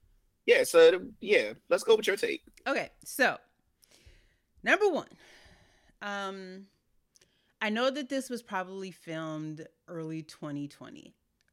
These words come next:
Speaker 2: but even in twenty twenty, it was pretty tone deaf to bring back a Donald Trump stand-in.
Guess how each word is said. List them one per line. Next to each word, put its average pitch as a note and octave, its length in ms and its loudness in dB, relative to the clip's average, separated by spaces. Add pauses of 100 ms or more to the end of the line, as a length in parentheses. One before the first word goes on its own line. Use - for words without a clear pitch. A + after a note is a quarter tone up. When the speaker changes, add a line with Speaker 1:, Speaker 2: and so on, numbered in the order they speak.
(520)
Speaker 2:
but F#3+ 160 -6
even C4 260 -4
in A3+ 120 -6
twenty G#3 340 -12
twenty, G3 640 -12
it G3+ 100 -8
was E3+ 160 -12
pretty G#3 380 -10
tone G3 340 -10
deaf G3+ 320 -10 (560)
to - 80 -10
bring F3+ 260 -6
back D#3+ 220 -6
a E3 60 -8
Donald D3 340 -10
Trump C3+ 300 -16
stand-in. - 580 -18